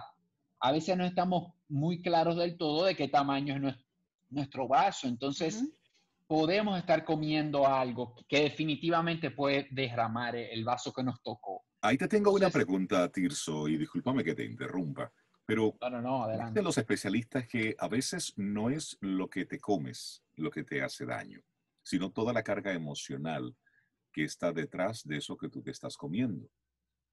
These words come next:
Speaker 3: La dieta de cada
Speaker 1: Totalmente.
Speaker 3: persona, eh, está muy conectada con el medio ambiente. Es decir, la dieta dominicana está muy conectada ya por elementos culturales, pero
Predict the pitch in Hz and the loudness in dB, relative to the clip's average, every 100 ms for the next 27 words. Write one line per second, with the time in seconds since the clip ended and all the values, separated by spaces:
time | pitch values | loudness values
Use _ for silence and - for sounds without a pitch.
0 | _ _ _ 80 82 82 85 85 80 82 | _ _ _ -6 -2 0 0 0 -2 -4
1 | 104 127 151 135 147 139 131 127 113 113 | 2 4 4 2 2 2 2 2 0 -4
2 | - 147 123 107 107 _ _ _ 87 92 | 0 0 2 0 -4 _ _ _ -2 0
3 | 87 117 110 107 120 135 123 113 117 113 | 2 2 4 4 2 2 0 2 2 4
4 | 117 - 107 107 117 139 - _ _ _ | 0 2 2 2 0 -2 -6 _ _ _
5 | - 92 90 85 80 71 73 87 104 - | -6 0 2 2 0 -2 -4 -6 -12 -18
6 | _ _ _ _ - 143 139 156 71 - | _ _ _ _ -14 -12 -6 -4 -4 -4
7 | 73 71 82 - 95 80 87 90 95 95 | -6 -2 -4 -2 -4 -2 -4 -2 -4 -2
8 | 113 117 113 - 98 95 - _ _ _ | 0 0 -2 -2 2 4 2 _ _ _
9 | 76 82 98 - 104 104 95 110 98 95 | -6 -2 -2 0 -2 -2 -2 0 2 0
10 | 67 69 71 123 139 _ _ 80 73 73 | -2 -4 -2 -2 -8 _ _ -4 -2 -2
11 | 76 80 90 - 92 82 101 113 92 95 | -4 -4 -6 -4 -6 -4 -2 -2 -2 -4
12 | - 92 90 | -4 -4 -2